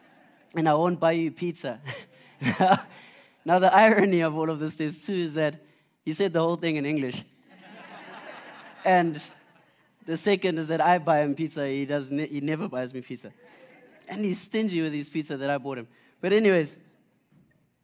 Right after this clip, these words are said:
just on speaking about that baby and the whole situation there, it brings me back to the person of Jesus. And I go, "Is it possible that we've got this precious, precious gift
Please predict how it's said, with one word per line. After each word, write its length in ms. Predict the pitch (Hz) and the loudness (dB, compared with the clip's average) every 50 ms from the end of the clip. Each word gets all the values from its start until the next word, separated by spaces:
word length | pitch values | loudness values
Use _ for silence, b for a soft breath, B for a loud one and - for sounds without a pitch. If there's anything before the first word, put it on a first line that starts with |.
| _ _ _ _ _ _ _ _ _ _ _ _ _ | _ _ _ _ _ _ _ _ _ _ _ _ _
just 260 | - 220 226 - - | -4 -2 -2 0 0
on 120 | 226 202 196 | 0 -2 -2
speaking 420 | 202 - 226 214 185 214 202 185 | -4 -4 -6 -4 -4 -2 0 0
about 220 | 175 165 165 165 156 | 0 0 -2 -2 -2
that 200 | 170 156 147 - | -4 -6 -4 -2
baby 380 | 165 165 175 170 160 160 160 | -2 0 0 0 0 0 0
and 120 | 151 147 143 | 0 0 0
the 100 | 147 143 | -2 -2
whole 220 | 156 180 190 190 | -2 -2 -2 -4
situation 680 | 185 - 180 165 - - 160 165 175 170 - - 156 147 | -4 -6 -8 -10 -8 -6 -4 -4 -4 -6 -6 -8 -6 -6
there, 100 | 147 143 | -6 -6
it 100 | 135 - | -8 -6
brings 260 | 160 185 196 190 175 | -4 -4 -4 -4 -4
me 120 | 175 175 | -4 -4
back 240 | 156 143 160 170 170 - | -4 -4 -6 -6 -6 -10
to 80 | - | -12
the 100 | 156 151 | -14 -12
person 360 | 127 - 175 160 - - 156 | -10 -10 -10 -10 -10 -8 -8
of 120 | 156 143 131 | -8 -8 -10
Jesus. 460 | - - 147 139 131 123 117 - - _ _ _ _ b b b b b b b b b b b b b b b | -12 -12 -12 -12 -12 -14 -18 -20 -20 _ _ _ _ b b b b b b b b b b b b b b b
And 100 | 147 175 | -4 -4
I 60 | 170 | -2
go, 180 | 160 180 180 180 | -2 -2 -4 -4
"Is 140 | 175 156 | -4 -6
it 120 | 170 151 143 | -8 -10 -8
possible 500 | - 196 202 202 - 190 170 156 160 156 | -6 -4 -4 -4 -6 -8 -8 -8 -8 -8
that 120 | 151 147 | -8 -6
we've 220 | 147 160 160 151 160 | -6 -6 -6 -6 -8
got 220 | 160 151 - - | -8 -8 -8 -10
this 180 | - 143 - - | -14 -14 -14 -16
precious, 560 | - _ - - 196 190 180 - 185 160 - | -18 _ -8 -6 -6 -6 -6 -6 -8 -10 -10
precious 460 | - - 185 170 - - 160 151 - | -10 -10 -10 -10 -10 -10 -12 -14 -14
gift 440 | - - 151 139 135 - _ - | -14 -12 -12 -12 -12 -14 _ -20